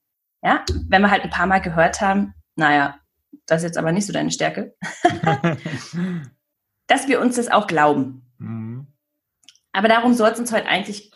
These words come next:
Speaker 1: gar nicht gehen, sondern eigentlich soll's wirklich darum gehen, dieses, wo fühlst du dich total normal und durchschnittlich? So wie du, Daniel, jetzt gesagt hast, „Naja,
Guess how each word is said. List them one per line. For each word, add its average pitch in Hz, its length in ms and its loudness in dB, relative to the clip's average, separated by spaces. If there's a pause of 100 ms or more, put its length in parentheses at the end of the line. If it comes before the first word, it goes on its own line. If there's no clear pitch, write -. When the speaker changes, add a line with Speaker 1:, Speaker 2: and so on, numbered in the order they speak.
Speaker 1:
gar 165 160 0
nicht - 260 -8
gehen, 240 320 4
sondern 165 480 -2 (680)
eigentlich 233 240 0
soll's 226 200 -2
wirklich 233 200 -4
darum 214 300 2
gehen, 214 180 -2
dieses, 202 360 -4 (1600)
wo 240 440 4
fühlst 254 560 0
du 226 60 -4
dich 220 520 -4 (640)
total 202 400 0
normal 180 560 2
und 170 240 -6
durchschnittlich? 233 800 -2 (260)
So 220 280 2
wie 196 140 2
du, 226 180 2
Daniel, 254 420 6
jetzt 240 260 -2
gesagt 214 420 -2
hast, 220 440 -2 (140)
„Naja, 170 460 2